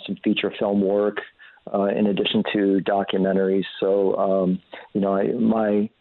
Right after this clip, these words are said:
my, uh, opinion, I express my opinion through, uh, not only writing, but, you know, also visual media, um, feature films and documentaries, et cetera.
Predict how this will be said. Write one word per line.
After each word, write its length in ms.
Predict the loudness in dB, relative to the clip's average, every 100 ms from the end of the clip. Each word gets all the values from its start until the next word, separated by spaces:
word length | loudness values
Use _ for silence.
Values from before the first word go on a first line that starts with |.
| -6
my, 640 | -2 0 2 0 0 -4 _ _ -20 _ _ -8
uh, 120 | -8 -8 -6
opinion, 540 | -4 0 2 2 2
I 140 | 2 0
express 360 | -4 -2 -2 0
my 140 | -2
opinion 560 | -2 0 0 2 2 0 -2
through, 380 | 0 2 2 0
uh, 400 | 0 0 0 0 -2
not 180 | -2
only 200 | 0 0
writing, 400 | 0 0 2 0 0
but, 180 | -4 -4 -8
you 80 | -4
know, 140 | -2
also 500 | -2 -4 -2 -2 -2 -6 -20 -16 -6
visual 340 | -2 0 0
media, 500 | 2 2 2 2 0 -6 _ _ -20 -18 -8
um, 440 | -2 0 0 -2 -6 _ -4
feature 300 | -2 0 -2
films 300 | -2 -2 -2 -2
and 120 | -2
documentaries, 760 | -2 -2 -2 -2 -2 -2 -4
et 80 | -8 -6
cetera. 420 | -6 -4 -6 -6